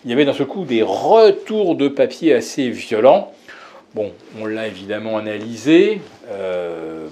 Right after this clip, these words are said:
pourquoi d'un seul coup les marchés plombent au lieu de terminer au plus haut le mois ou le trimestre ? Eh bien, tout simplement parce que vous avez des gens qui, en même temps qu'ils jouent la hausse des marchés, vendent également de la prime sur des options, et que quand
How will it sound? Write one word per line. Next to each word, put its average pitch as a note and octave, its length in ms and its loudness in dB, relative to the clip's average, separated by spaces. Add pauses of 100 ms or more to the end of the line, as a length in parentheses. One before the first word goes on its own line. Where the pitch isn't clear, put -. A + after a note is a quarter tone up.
(160)
pourquoi C3+ 420 0
d'un A2 120 -4
seul A2+ 220 -8
coup C#3+ 380 -6 (280)
les G#2+ 120 -10
marchés B2+ 420 2
plombent E3+ 720 2 (500)
au B2+ 60 -6
lieu C#3 140 2
de D3 60 -4
terminer D#3 440 2
au C3 140 4
plus - 260 -10
haut G3+ 320 2
le C#3+ 140 2
mois D3+ 720 6
ou B2 160 0
le A#2 120 2
trimestre ? A#2 520 -2
Eh G2 40 -6
bien, G#2+ 120 -6
tout - 100 -16
simplement F#2+ 320 -4
parce - 180 -2
que C#3+ 100 -4
vous A2+ 120 -2
avez F#2 100 -6
des F2+ 120 -10
gens D3 200 2 (220)
qui, A#2+ 160 -8
en - 60 -8
même D#3+ 240 2
temps E3 180 2
qu'ils A2+ 200 -10
jouent F3 200 -4
la F3+ 160 4
hausse D#3 300 0
des B2 100 -2
marchés, E3+ 520 2 (200)
vendent G3 460 4
également C3 420 2
de A#2+ 100 -2
la A2+ 140 0
prime A#2 260 -10
sur C3+ 160 -8
des A#2 160 -4
options, F#3+ 380 -2 (320)
et A#2 100 -8
que A#2+ 80 -2
quand F#3 440 2